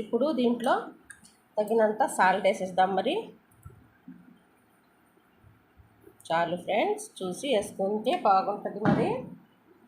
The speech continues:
కొంచెం సోడా ఫ్రెండ్స్, కొంచెం అంటే కొంచెం మరి, ఒక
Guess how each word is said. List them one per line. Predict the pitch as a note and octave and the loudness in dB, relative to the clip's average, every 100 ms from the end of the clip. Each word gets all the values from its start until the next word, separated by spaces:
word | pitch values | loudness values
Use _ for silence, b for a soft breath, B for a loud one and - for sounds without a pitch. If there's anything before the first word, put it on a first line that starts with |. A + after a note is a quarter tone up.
| _ _ _ A#3 | _ _ _ -2
కొంచెం | A3 A3+ C#4 C#4 | 0 0 -2 0
సోడా | A3 G#3+ G3+ G#3 | 2 6 4 4
ఫ్రెండ్స్, | A3 F#4+ - - - _ _ _ _ _ _ _ _ - | 2 2 0 -2 -20 _ _ _ _ _ _ _ _ -8
కొంచెం | G#3+ A3 B3 | -6 0 0
అంటే | C4+ F4+ B3 | 0 0 0
కొంచెం | A#3 A#3 B3 A#3+ | 0 2 2 2
మరి, | C4 A4+ - _ - | 0 -6 -10 _ -14
ఒక | - D#4 | -8 -6